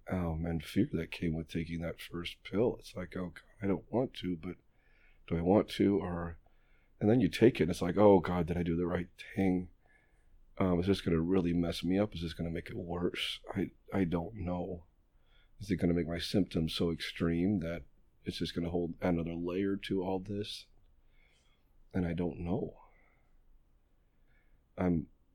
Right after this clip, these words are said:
reluctant to get into situations where I'm trapped.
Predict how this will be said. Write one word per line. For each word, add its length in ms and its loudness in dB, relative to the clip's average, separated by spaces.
reluctant 760 2
to 120 0
get 240 -2
into 400 2
situations 800 -2
where 140 -4
I'm 160 -4
trapped. 720 -10